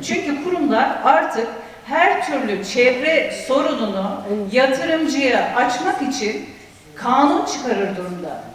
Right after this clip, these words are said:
Yedi bin beş yüz elli dört sayılı kanunla çevre, e, mevzuatı ars-, artık kadük duruma gelmiş. O yüzden korunan alan tanımını kaldırın, bütün her yeri, e, yatırımcıya açın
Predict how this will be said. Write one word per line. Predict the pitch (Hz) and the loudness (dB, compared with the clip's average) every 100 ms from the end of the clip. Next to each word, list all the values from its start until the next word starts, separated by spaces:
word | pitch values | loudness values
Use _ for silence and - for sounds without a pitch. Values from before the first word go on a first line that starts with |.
| - 220 | -10 -2
Yedi | 285 349 | 0 0
bin | 339 | -2
beş | 320 330 294 | -2 -2 -2
yüz | 302 | -2
elli | 294 294 | 0 0
dört | 302 302 | 2 2
sayılı | 302 247 214 196 247 | 2 0 -2 -4 0
kanunla | 254 294 330 254 214 - | 2 4 2 2 0 0
çevre, | - 330 330 254 220 - - - | -4 -4 2 2 2 -2 -10 -6
e, | 208 202 190 180 - | -4 -2 -4 -6 -2
mevzuatı | 247 302 320 277 233 208 226 | 4 4 4 2 2 2 0
ars-, | 226 - - 208 | 0 -2 -6 0
artık | 247 262 254 - | 2 2 0 -2
kadük | 254 247 311 - | 2 2 0 -4
duruma | 262 262 285 | -2 2 2
gelmiş. | 240 - - - - - - - - - | 2 0 -4 -6 -10 -14 -16 -18 -18 0
O | 269 | 2
yüzden | - 359 262 226 - - | 4 2 2 0 0 2
korunan | 277 349 392 330 | 2 4 4 4
alan | 294 320 285 - | 4 4 2 0
tanımını | 269 349 311 233 202 - | 0 2 2 0 -2 2
kaldırın, | 302 370 277 196 202 - - - - - - | 4 4 2 0 -2 -4 -10 -16 -20 -20 -2
bütün | 285 403 - - | 0 0 -2 0
her | 330 349 349 | 4 6 6
yeri, | 262 220 208 240 - - - - - | 4 2 2 -2 -6 -12 -16 -16 -2
e, | 214 220 | 2 4
yatırımcıya | 214 233 269 285 320 285 240 214 - | 4 4 4 2 2 2 2 2 4
açın | 294 - 262 277 | 4 4 0 0